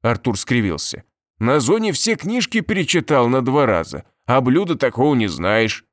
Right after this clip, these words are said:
Печень с сердцем, тушёная с овощами.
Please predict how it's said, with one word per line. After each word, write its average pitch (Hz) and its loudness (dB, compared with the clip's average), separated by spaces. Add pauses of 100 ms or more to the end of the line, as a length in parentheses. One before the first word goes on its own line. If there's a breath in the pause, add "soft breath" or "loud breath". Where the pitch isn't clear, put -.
(460)
Печень 131 -2
с - -10
сердцем, 131 -4
тушёная 147 0
с - -2
овощами. 98 -2